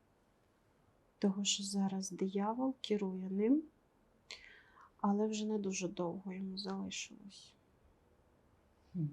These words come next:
Speaker 1: В Москві є вишка, одна точка.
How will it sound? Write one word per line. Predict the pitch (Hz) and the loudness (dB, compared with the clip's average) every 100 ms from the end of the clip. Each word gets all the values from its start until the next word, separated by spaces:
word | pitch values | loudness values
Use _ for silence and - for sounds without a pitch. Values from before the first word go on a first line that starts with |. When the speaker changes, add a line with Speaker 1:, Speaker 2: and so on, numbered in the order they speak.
| - - - - - - _ - - - _ _ _ _ - - | -8 -20 -20 -20 -20 -20 _ -20 -20 -20 _ _ _ _ -20 -4
Speaker 1:
В | 196 | 2
Москві | 202 196 - - 214 233 302 330 - _ _ - - _ - | 6 6 4 2 0 2 0 -2 -12 _ _ -20 -20 _ 0
є | 196 208 208 202 196 - - _ - | 6 8 6 2 -2 -6 -16 _ -2
вишка, | 196 226 294 - - 185 185 _ _ - _ _ - | 4 6 8 6 6 2 0 _ _ -20 _ _ -2
одна | 196 196 202 | 6 8 8
точка. | 196 190 180 - - 180 | 4 -2 2 2 2 -2